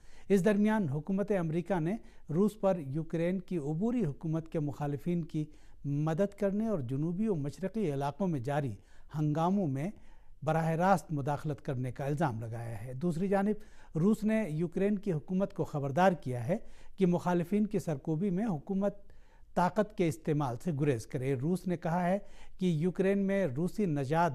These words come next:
बाशिंदों की सरकोबी बर्दाश्त नहीं की जाएगी। रूस ने इसी के साथ यूक्रेन के लिए फेडरल निज़ाम हुकूमत की तजवीज़ पेश की है और रूस के वज़ीर ख़ारजा ने कहा है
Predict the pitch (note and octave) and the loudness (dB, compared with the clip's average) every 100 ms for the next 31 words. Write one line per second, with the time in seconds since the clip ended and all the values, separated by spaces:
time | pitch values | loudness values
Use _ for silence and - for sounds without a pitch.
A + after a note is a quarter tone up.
0 | A#2+ C#3+ - D#3 D3+ F3+ E3 C3+ C3+ B2+ | -2 -4 -2 -2 -2 -2 -4 -4 -4 -2
1 | D#3+ D3+ A#2 - - - - D3+ B2+ C3 | -2 0 -4 -6 -18 -18 -2 0 0 -2
2 | A#2+ - - - D#3 E3 - A2+ A#2+ A#2 | -4 -8 -16 -4 0 0 -2 -6 -4 -4
3 | A2+ A2+ - - - - - F3 A#3 B3+ | -6 -8 -12 -14 -14 -12 0 4 4 4
4 | A3+ - A#3 G3+ G3 C4 A3 F3+ E3+ G3 | 2 2 2 4 4 4 2 -2 0 2
5 | G#3+ G#3+ F3+ D#3+ G3+ A#3 F#3 D#3 F3+ D#3 | 2 2 -2 0 0 0 -2 0 0 0
6 | D#3 D#3 D3+ C#3+ C3 E3+ E3+ E3 D#3 B2+ | 0 0 0 -2 -4 -4 -4 -4 -6 -6
7 | - - - - D#3 C#3+ D#3+ A#2+ - E3 | -8 -14 -8 0 2 4 2 2 -2 -2
8 | E3+ - F3+ F#3+ B3 C#3 F3 - F3 D#3 | -2 -2 0 2 2 2 0 0 -2 -2
9 | D3+ C#3+ D#3 D#3+ D#3 C3+ A2 C#3+ E3 E3+ | -2 -2 -2 0 0 -2 -4 -2 0 0